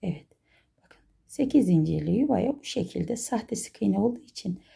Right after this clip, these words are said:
daha iğne oyasına yatkın duruyor arkadaşlar. Normal sık iğne de yapabilirsiniz. Her zaman söylüyorum. Bu iğne oyasına yatkın olduğu için hem de şöyle siz de öğrenesiniz diye gösteriyorum ama normal sık iğnede iki zincirli kirpikler hazırlayabilirsiniz.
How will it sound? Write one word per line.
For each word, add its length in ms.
daha 300
iğne 360
oyasına 320
yatkın 520
duruyor 240
arkadaşlar. 580
Normal 340
sık 260
iğne 160
de 80
yapabilirsiniz. 800
Her 120
zaman 280
söylüyorum. 720
Bu 80
iğne 200
oyasına 600
yatkın 360
olduğu 200
için 300
hem 260
de 240
şöyle 280
siz 280
de 100
öğrenesiniz 720
diye 260
gösteriyorum 640
ama 200
normal 540
sık 220
iğnede 260
iki 200
zincirli 420
kirpikler 520
hazırlayabilirsiniz. 1200